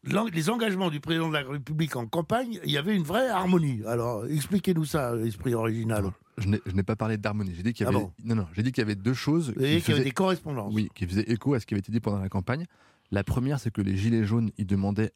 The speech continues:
Speaker 2: essentiellement de vivre de leur travail.
Speaker 1: Oui.
Speaker 2: Donc, ils considéraient que le fait d'avoir un emploi ne garantissait plus un revenu suffisant pour pouvoir euh, se loger, euh, suffisamment près des centres-villes et plus loin des ronds-points, euh,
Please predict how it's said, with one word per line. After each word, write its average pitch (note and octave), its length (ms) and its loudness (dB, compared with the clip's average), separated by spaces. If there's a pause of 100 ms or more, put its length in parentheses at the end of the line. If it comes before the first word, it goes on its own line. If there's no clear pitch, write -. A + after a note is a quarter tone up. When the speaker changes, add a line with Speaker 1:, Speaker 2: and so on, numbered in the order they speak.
Speaker 2:
essentiellement A2 480 0
de G2 80 0
vivre G2 360 0
de G2 80 0
leur F#2+ 140 -2
travail. C#3 400 0 (600)
Speaker 1:
Oui. A2 220 0 (320)
Speaker 2:
Donc, - 120 -16
ils - 60 -12
considéraient G#2+ 420 0
que G#2+ 180 0 (420)
le G2+ 120 0
fait A#2+ 120 0
d'avoir G#2 300 0
un G2+ 120 0
emploi A2 320 0
ne G2 100 -4
garantissait G#2+ 560 -4
plus A#2+ 160 -2
un - 20 2
revenu G2+ 240 0
suffisant G#2+ 420 -2
pour G2 160 -12
pouvoir G#2+ 540 0 (400)
euh, F2+ 120 2
se G2+ 180 0
loger, A#2 500 4
euh, G2 140 0
suffisamment G#2 440 -2
près G#2+ 200 -2
des G2+ 100 -4
centres-villes G#2 500 0
et G2 120 2
plus G2 260 -4
loin G2+ 160 2
des F#2+ 80 0
ronds-points, B2+ 640 0
euh, G2 220 0